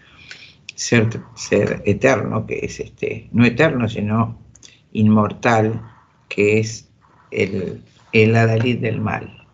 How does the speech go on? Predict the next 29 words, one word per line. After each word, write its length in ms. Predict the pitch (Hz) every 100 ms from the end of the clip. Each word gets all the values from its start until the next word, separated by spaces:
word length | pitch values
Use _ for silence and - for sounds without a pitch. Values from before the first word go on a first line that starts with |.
| _
¿no 60 | -
es 60 | -
cierto? 400 | 135 156 - 101
Que 120 | -
nosotros 420 | 98 107 104 120
llamamos 420 | 117 117 107 107
demonio 580 | 101 95 104 113 110 -
o 100 | -
Satanás, 800 | 92 - - - - - - - - -
así 240 | - -
lo 100 | 85
llama 300 | - - 69
el 80 | -
Evangelio. 580 | 64 - - - - - - - - - - -
Por 140 | -
eso 180 | 170 214
podemos 340 | 196 180 185 175
decir, 320 | 160 - 180
querido 400 | 175 139 143 143
Adrián, 560 | 127 120 139 131 139 143 _ _ _ _ _ _
que 120 | - 117
el 100 | 123
orden 300 | 151 170 170
mundial 640 | 147 139 139 131 131 135 - _
es 460 | 127 131 - - _ _ _
la 180 | 113 117
última 560 | 139 185 180 185 170
batalla 760 | 135 117 113 120 120 - 85 - _ _ _ _ _ _ _ -
de 500 | 101 107 117 117 117